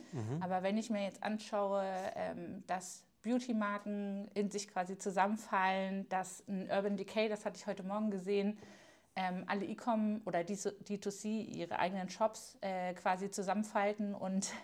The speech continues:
Speaker 2: äh, loslassen. Äh, das wird ja anderen Marken halt auch noch passieren,
Speaker 1: Mhm.
Speaker 2: weil es natürlich, ähm, mit dem Preisdruck und mit der, wie soll ich das sagen, mit der Orientierung der Konsumer halt auch immer
Speaker 1: Ja.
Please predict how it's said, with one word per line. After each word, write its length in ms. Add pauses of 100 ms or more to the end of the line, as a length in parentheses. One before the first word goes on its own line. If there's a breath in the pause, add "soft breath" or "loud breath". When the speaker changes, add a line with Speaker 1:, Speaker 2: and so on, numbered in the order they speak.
(140)
Speaker 2:
äh, 260
loslassen. 800 (680 loud breath)
Äh, 520
das 160
wird 140
ja 120
anderen 280
Marken 280
halt 180
auch 60
noch 160
passieren, 760
Speaker 1:
Mhm. 60
Speaker 2:
weil 200
es 100
natürlich, 840
ähm, 420
mit 160
dem 100
Preisdruck 760 (160)
und 520
mit 360
der, 460 (560)
wie 80
soll 120
ich 80
das 120
sagen, 240
mit 120
der 120
Orientierung 520
der 280
Konsumer 580
halt 220
auch 240
immer 300 (180 loud breath)
Speaker 1:
Ja. 180